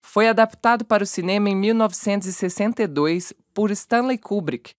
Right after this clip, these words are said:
e causou escândalo na época ao contar a história do grisalho James Mason, confuso e apaixonado pela adolescente em cuja casa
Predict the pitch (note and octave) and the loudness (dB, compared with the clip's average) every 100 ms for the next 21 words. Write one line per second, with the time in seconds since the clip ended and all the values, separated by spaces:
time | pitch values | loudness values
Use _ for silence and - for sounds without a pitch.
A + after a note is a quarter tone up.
0 | _ F#3+ - A3 A#3 E3+ E3+ - C#4+ - | _ -10 2 2 2 0 0 -2 -2 -2
1 | - - B3 E4 C4+ A3+ F#3+ D#3+ C#3 C#3+ | -4 0 0 2 0 0 0 2 2 -2
2 | - - F3+ _ F#3 A3 A3+ G#3 A3+ A3 | -4 -8 -10 _ 2 4 2 0 4 4
3 | G#3+ F#3+ - G3+ G3+ F3+ E3 F3+ G3 G3 | 4 2 0 4 4 4 -2 -4 -2 0
4 | E3+ G#3 A3+ F3 E3+ A#3+ C#4 A3 F3 D#3 | 4 4 2 -2 0 0 0 -2 0 0
5 | D#3+ - B2+ A#2 _ - E3 D#3 - G#3 | 0 -2 -4 -8 _ -2 0 0 -4 -4
6 | G3+ E3+ D3+ D#3+ - D3+ C#3+ D3+ F3 G3 | -2 -2 0 -2 -2 -2 0 2 0 -2
7 | - _ _ - G#3+ G#3+ G#3 G#3 G3+ - | -10 _ _ 0 2 2 2 0 0 0
8 | G3+ A3 A3 G#3+ - - C#4 D#4 C#4+ B3+ | 0 -2 -2 -6 -8 -6 -4 -2 -2 -4
9 | - A3+ B3 A#3 A#3+ | 0 2 4 2 -2